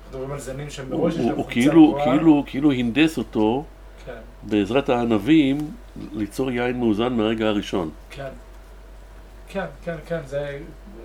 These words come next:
Speaker 1: ככה מרגיש, והוא באמת טעים עכשיו לשתייה.
Speaker 2: כן, טעים לשתייה.
Speaker 1: אה, הוא, שוב, הוא עוצמתי, הוא גדול, אה, זה, אה, למי שרוצה הרבה אדום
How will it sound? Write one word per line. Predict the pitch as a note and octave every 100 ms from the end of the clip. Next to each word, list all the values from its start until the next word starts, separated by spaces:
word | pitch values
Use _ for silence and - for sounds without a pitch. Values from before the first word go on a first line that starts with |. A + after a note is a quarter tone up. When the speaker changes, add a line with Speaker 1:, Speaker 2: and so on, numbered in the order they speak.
| - -
Speaker 1:
ככה | D#3+ C3+
מרגיש, | D#3+ C3+ C3+ F3+ F#3+ C#3
והוא | C3 C3 C3+ - - - - - D3
באמת | D3+ D3+
טעים | E3+ F3 F3 E3 D3+ -
עכשיו | - - D3
לשתייה. | C3+ - D3 D#3+ G#3 -
Speaker 2:
כן, | - E2+ -
טעים | F#2 F#2
לשתייה. | C#3 C#3+ C#3 C#3
Speaker 1:
אה, | D3 -
הוא, | D#3+ D3 D3 - -
שוב, | - F#3 C3
הוא | C3+
עוצמתי, | - - C3 - A3
הוא | G3 -
גדול, | C3 F3+ G3 C#3
אה, | C3 B2+
זה, | C3 C3+ A#2+ - - - - -
אה, | C#3 C3+ C3+ C3 C3 C3+
למי | C3+
שרוצה | D3 D#3+ C3+ - E3+
הרבה | D#3 C#3+ E3+
אדום | - D#3+ C#3